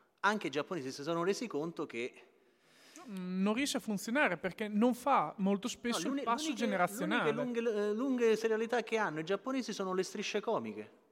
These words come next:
Speaker 1: Quelle sì, quelle reggono.
Speaker 2: Sì.
Speaker 1: Perché non hanno una trama lunghissima da seguire. Tu prendi la produzione, è co-, come i Peanuts. I Peanuts hanno avuto una produzione lunghissima, ma i Peanuts non c'hai bisogno di sapere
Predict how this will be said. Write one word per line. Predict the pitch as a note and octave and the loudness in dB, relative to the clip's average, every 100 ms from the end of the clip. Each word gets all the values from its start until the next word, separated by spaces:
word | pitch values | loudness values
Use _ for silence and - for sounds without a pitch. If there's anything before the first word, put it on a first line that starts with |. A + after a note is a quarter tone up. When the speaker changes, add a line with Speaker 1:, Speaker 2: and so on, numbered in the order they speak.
| _ | _
Speaker 1:
Quelle | - F4+ E4+ D#4 | 2 6 8 6
sì, | - A#2+ | 2 -4
quelle | E3 D4+ B3+ | -2 6 8
reggono. | C#3 A2 A2+ A#2 - - | 6 2 -4 -6 -8 -18
Speaker 2:
Sì. | - A3+ _ _ _ _ | -20 -20 _ _ _ _
Speaker 1:
Perché | - C#4+ - D3+ A#2+ - - - - | 0 0 4 4 4 -4 -20 -20 -14
non | G#3+ G3+ B3 | -4 2 4
hanno | D4 F#3 D3+ | 6 6 4
una | D3 E3 | 4 4
trama | E3 E3 D#3+ D#3 C#3+ | 6 6 6 4 2
lunghissima | D3 D3 D3 E3 - - C#3 B2+ | 0 -2 0 0 -2 -4 -2 0
da | C3 | 0
seguire. | D3 B2+ C3 A2 C#3 G#3 | -2 -4 -2 0 -2 -2
Tu | C#4 - | -6 -4
prendi | G#3 D#3+ B2+ B2 C#3+ | 0 0 0 -4 -2
la | D3+ D#3 | 0 0
produzione, | F#3 G3+ G#3 G#3+ G#3 | 0 -4 -2 -2 0
è | A3 | -4
co-, | - | -4
come | - B3+ | -8 -4
i | D3 | -4
Peanuts. | G#3 C#3+ A2+ - | -2 -2 -4 -6
I | |
Peanuts | B3+ G#3+ B2 | -4 -4 -4
hanno | C3 B2+ | -4 -4
avuto | C#3 C#3 | -2 -2
una | C#3+ C#3 | -2 -2
produzione | D3+ D#3 F#3 D3 | -2 -6 -4 -4
lunghissima, | D3 F#3+ F#3 C3 A2 A#2 D#3 | -2 -2 -4 -6 -8 -6 -4
ma | F3 | -6
i | |
Peanuts | G3 F#3+ B2+ | -6 -8 -8
non | B2+ B2 | -12 -6
c'hai | D#3+ | -6
bisogno | D3 D#3+ A3 G#3 | -4 -6 -4 -4
di | |
sapere | C#3+ D3 D3 C3 | -4 -2 -2 -2